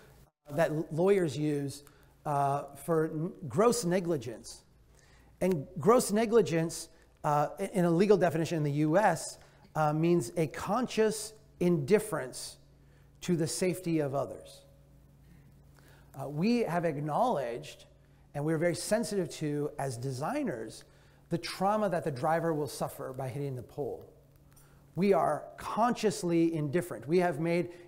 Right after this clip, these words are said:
an intentional decision to be indifferent to the trauma suffered by the person standing at the pole where we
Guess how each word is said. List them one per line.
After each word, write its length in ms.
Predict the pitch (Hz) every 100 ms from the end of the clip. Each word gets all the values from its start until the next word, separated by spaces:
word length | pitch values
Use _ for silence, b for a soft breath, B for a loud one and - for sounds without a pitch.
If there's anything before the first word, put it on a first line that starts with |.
| -
an 120 | 175
intentional 720 | 175 180 - 220 269 208 185 160
decision 480 | 156 - 208 165 135
to 100 | 139
be 180 | 165
indifferent 640 | 175 175 247 - 165 143 - B B B B -
to 100 | 185
the 100 | 175
trauma 480 | 175 - 180 180 170
suffered 640 | - 185 - 151 135 120 B B
by 100 | 151
the 80 | 147
person 320 | - 147 143
standing 580 | - - 156 151 147 131 143
at 100 | 135
the 80 |
pole 480 | 127 - 123 117 - B B
where 180 | - 139
we 240 | 139 135